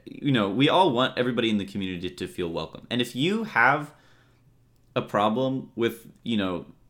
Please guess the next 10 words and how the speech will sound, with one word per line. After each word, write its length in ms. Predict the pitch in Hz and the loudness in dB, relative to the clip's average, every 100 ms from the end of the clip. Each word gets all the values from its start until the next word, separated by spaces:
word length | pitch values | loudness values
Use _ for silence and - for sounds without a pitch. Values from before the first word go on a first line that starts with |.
| _ _ | _ _
with 280 | 110 113 110 | -4 -2 -2
something 600 | - 120 120 135 135 131 | 0 -2 0 0 2 0
about 300 | - 98 92 | -2 0 0
some 180 | - 110 | 0 2
other 160 | 107 101 | 2 0
person, 460 | - 104 127 127 | -2 -2 -2 -2
then 120 | 113 104 | -2 -2
that's, 460 | 110 - - - - | -2 -4 -8 -8 -10
you 140 | 120 | -4
know, 240 | 104 87 | -2 -2